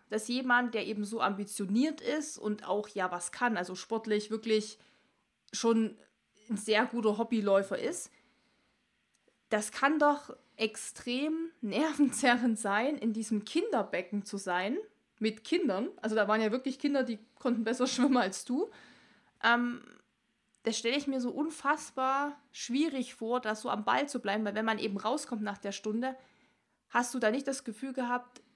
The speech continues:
dass du eigentlich in Anführungszeichen gar nichts richtig gemacht hast? Weil du ja, ne, sonst machst du ja eine Stunde richtig Powersport, Intervalle oder dies, das. Und da war's ja wirklich nur so für dich ja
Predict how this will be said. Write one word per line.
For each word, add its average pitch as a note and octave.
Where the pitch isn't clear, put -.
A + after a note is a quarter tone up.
dass G#3
du -
eigentlich B3
in F#3+
Anführungszeichen G#3
gar F#3
nichts A3
richtig -
gemacht G3
hast? -
Weil G#3
du A3+
ja, G#3+
ne, C4+
sonst C#4+
machst B3
du B3+
ja A#3
eine A#3
Stunde B3
richtig A3
Powersport, G3+
Intervalle G3
oder A3
dies, A3
das. -
Und F#3
da A#3+
war's B3+
ja G#3
wirklich C#4
nur B3+
so B3+
für A3+
dich D4+
ja B3